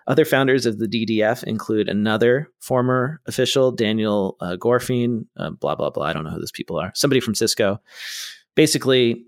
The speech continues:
this digital dollar would be distributed through commercial banks and other trusted payment processors. And it's similar to the idea being explored, actually put into,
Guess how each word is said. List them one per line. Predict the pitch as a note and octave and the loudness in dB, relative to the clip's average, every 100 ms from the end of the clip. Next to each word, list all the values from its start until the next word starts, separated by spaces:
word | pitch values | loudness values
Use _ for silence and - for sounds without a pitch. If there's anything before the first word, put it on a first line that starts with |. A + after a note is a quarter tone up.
| - | -2
this | A#2+ - | 0 0
digital | - B2+ A#2+ A2 | 2 2 2 2
dollar | G2+ G2+ G2+ | 2 2 2
would | G2+ | -2
be | G2 | -4
distributed | E2+ - G#2+ G#2+ F#2+ | -2 -2 0 0 0
through | - - | -2 -8
commercial | F#2 F2+ F2 | -6 -6 -4
banks | F2+ F2+ - | -4 -4 -4
and | F#2 | -4
other | E2+ - _ - | -4 -6 _ -4
trusted | G2 - F#2 | -4 -4 -6
payment | G2+ G2 - | -6 -6 -4
processors. | - D#2+ - - - - - - - _ - | -2 -2 -4 -8 -10 -12 -18 -20 -20 _ -2
And | B2 A#2 A2 G2+ _ _ | 0 0 0 -4 _ _
it's | - A#2 - - - | -2 0 0 -2 2
similar | F#3 D#3+ A#2 G2 | 4 6 6 2
to | - A2+ G#2+ | 0 0 0
the | G2+ G#2 G2+ G2 _ - | 0 2 2 -2 _ -4
idea | G2+ G#2 A2 G#2+ G2 - _ | -2 0 0 0 -2 -10 _
being | G#2+ G#2 F#2+ G2 - _ | -2 -2 -2 -4 -10 _
explored, | - - - A2 F#2+ - | -10 -6 0 2 2 0
actually | A2+ A2+ - F#2 | -6 -4 -4 -4
put | - - | -2 -2
into, | A2 G2 - F#2+ F2+ F2+ F2+ | 0 -2 -4 -4 -2 -2 -6